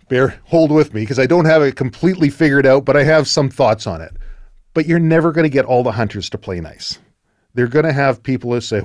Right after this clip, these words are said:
"Well, I'm, I'm only a small game hunter, or I'm only a bird hunter, or I'm only a," whatever it might be.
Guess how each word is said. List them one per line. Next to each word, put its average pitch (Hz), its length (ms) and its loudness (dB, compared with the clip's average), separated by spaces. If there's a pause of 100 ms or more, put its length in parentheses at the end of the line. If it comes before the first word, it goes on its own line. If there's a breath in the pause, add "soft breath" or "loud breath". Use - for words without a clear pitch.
"Well, 127 300 0
I'm, 92 240 -10 (480 soft breath)
I'm 98 80 -10
only 104 180 -4
a 117 40 -4
small 175 340 0
game 101 260 -4
hunter, 87 440 -12
or 95 40 -6
I'm 104 120 -4
only 139 240 -2
a 165 60 -2
bird 147 360 0
hunter, 87 480 -8
or 98 200 -2
I'm 113 120 -2
only 139 300 -2
a," 135 60 -2
whatever 123 560 -2
it 110 60 -6
might 107 300 -6
be. - 260 -12